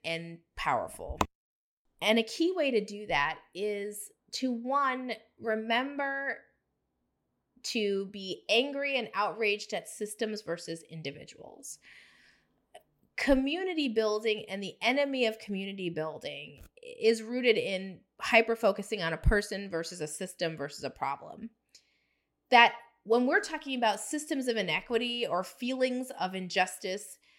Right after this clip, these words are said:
sometimes it requires us to check a person. Absolutely. And we talked about that in the episode of revenge, opting out of revenge. We talked about how to bring people to account and the concept of accountability.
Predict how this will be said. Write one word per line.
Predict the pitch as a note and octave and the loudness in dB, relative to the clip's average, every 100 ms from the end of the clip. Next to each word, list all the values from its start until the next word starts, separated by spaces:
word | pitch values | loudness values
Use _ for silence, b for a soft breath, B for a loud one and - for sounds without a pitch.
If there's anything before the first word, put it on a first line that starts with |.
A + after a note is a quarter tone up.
| b b b _ _ _ _ - _ - | b b b _ _ _ _ -20 _ -16
sometimes | - D#4+ G4+ G#4+ F4+ D#4+ | 6 8 8 6 -2 0
it | |
requires | A#3 A#3 - F#3+ A#3 B3+ | -2 0 4 6 6 2
us | - G#3+ | -4 -8
to | - G#3 | -8 -8
check | G3 - C4 A#3+ - | -4 2 4 4 0
a | G#3 G#3+ | 0 0
person. | G#3+ F3 - B3+ F#4 _ _ _ _ _ _ _ _ - | 0 -6 -4 -6 -8 _ _ _ _ _ _ _ _ -2
Absolutely. | D#3+ E3 - A#3 A3 - F#3+ _ _ _ _ b b | 0 2 2 2 0 -4 -18 _ _ _ _ b b
And | F#3 F#3+ | 0 2
we | A3 | 4
talked | D4+ E4+ E4 | 8 8 8
about | A#3+ G#3 | 4 4
that | D#3+ | 0
in | E3 | -2
the | - | -6
episode | E3+ - A3 E3 | -4 -2 0 0
of | D#3+ F#3 | 0 -4
revenge, | F#3 C4+ C#4+ B2+ F2 - - - | 2 4 4 0 -8 -14 -12 -2
opting | F3+ F3 F#3 | -2 -2 -4
out | D#3 D#3+ | 0 0
of | |
revenge. | D#3+ G3 C4+ B3+ A3+ | -2 0 2 2 -2
We | G3 | -8
talked | - C4+ E4+ | 0 0 0
about | C#4+ F#3 D#3+ - B B | 0 2 2 0 B B
how | - C4 C4 | 2 4 4
to | C4 | 0
bring | G#3 A3+ A3 | -2 0 0
people | A3 A#3+ G3+ | -2 -10 -8
to | F#3+ B2 | -4 -4
account | - - D#3+ - | -4 -2 -2 -4
and | F#3 | -8
the | |
concept | - - G#3 A3 G#3 | -6 2 2 2 -8
of | D#3+ | -10
accountability. | D3+ D3 C3 - D2+ - - | -12 -12 -12 -10 -12 -12 -18